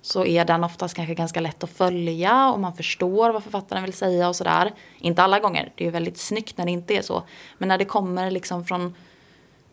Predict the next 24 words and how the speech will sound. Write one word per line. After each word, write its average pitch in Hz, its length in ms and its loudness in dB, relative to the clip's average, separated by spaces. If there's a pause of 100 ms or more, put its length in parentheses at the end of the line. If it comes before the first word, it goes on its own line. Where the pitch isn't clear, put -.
(680)
höften - 640 -2
och 196 60 2
man 196 120 4
får 196 100 -4
deala 190 500 4
med 180 280 4
det 180 100 2
från 185 180 -4
en 190 100 0
annan 190 220 0
vinkel, 220 760 2 (1000)
då 254 520 4 (460)
tycker 196 300 -6
jag 165 260 0
att - 160 -14
det 165 260 -4
är 82 280 -4 (1400)
väldigt 165 280 2
spännande. - 560 -4 (760)
Också - 320 2
om 196 80 2
man 185 220 0
hamnar 175 440 0
där, 165 360 2